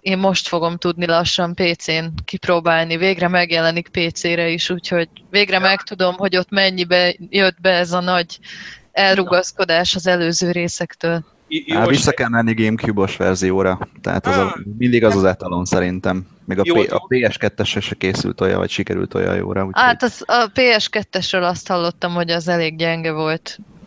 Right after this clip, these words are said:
Speaker 1: Úgyhogy sajnos a GameCube meg szintén még csak a, a vásárló listámon van, hogy lassan a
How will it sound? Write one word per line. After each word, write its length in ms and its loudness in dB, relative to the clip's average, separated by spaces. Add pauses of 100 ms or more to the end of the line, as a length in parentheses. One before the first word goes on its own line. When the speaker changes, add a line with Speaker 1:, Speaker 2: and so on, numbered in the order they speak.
Speaker 1:
Úgyhogy 420 -4
sajnos 440 0
a 80 0
GameCube 520 2
meg 180 0
szintén 500 -2
még 200 0
csak 200 -4
a, 240 2 (920)
a 420 2
vásárló 600 4
listámon 640 0
van, 200 2
hogy 120 -2
lassan 380 0
a 120 0